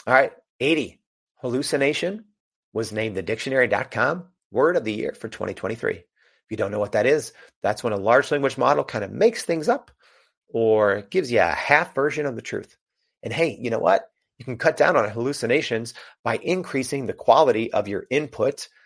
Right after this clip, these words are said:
and really training a model, working with it, talking to it, and not just putting in long copy and paste prompts without much inside information. That will lead to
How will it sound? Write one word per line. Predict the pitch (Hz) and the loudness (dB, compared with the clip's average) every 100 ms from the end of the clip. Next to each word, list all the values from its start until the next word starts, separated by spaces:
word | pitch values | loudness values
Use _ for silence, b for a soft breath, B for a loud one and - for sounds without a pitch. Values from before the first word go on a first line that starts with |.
| b _ | b _
and | 147 131 | -4 0
really | 165 202 | 4 2
training | 175 - - 320 208 95 - | 2 -2 0 2 2 -2 -6
a | 101 | -6
model, | 101 80 50 - _ _ _ _ | -2 -2 -2 -8 _ _ _ _
working | 110 160 196 170 | 2 4 4 2
with | 151 151 | 2 2
it, | 104 - - | 0 -4 0
talking | 147 156 110 | 2 2 -2
to | - 87 | -8 -6
it, | 76 - | -6 -6
and | 104 | -2
not | 120 123 | -2 0
just | 120 - | -6 -2
putting | 196 165 | 0 0
in | 110 113 110 B B 113 | 0 -2 -6 B B 2
long | 135 151 | 4 4
copy | 147 120 - 117 | 2 2 2 -2
and | - | -6
paste | 107 - | -8 -10
prompts | _ 131 135 - - | _ 0 0 -2 -8
without | 120 - 123 - | -8 -6 -6 -6
much | 139 131 - - - | -6 -6 -8 -12 -8
inside | 127 120 117 113 - | -8 -4 -2 -2 -2
information. | 131 139 131 127 123 113 85 - | -8 -4 2 2 2 -4 -4 -4
That | 98 | -2
will | 127 | -2
lead | 110 120 | -2 -6
to | - 147 | -4 -6